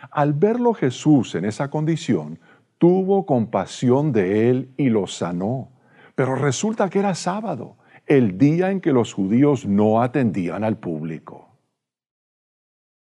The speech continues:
Así que fueron y le reclamaron a Jesús el haber sanado a ese pobre inválido el día sábado. Para ellos, legalistas que eran, el milagro era lo de menos.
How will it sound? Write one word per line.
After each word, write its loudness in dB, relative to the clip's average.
Así 0
que 2
fueron 4
y 4
le 6
reclamaron 0
a 2
Jesús 2
el 2
haber 2
sanado 0
a 6
ese 0
pobre 2
inválido 0
el -2
día -4
sábado. -10
Para -2
ellos, 0
legalistas -2
que 4
eran, 2
el 4
milagro 4
era 4
lo 4
de 4
menos. -2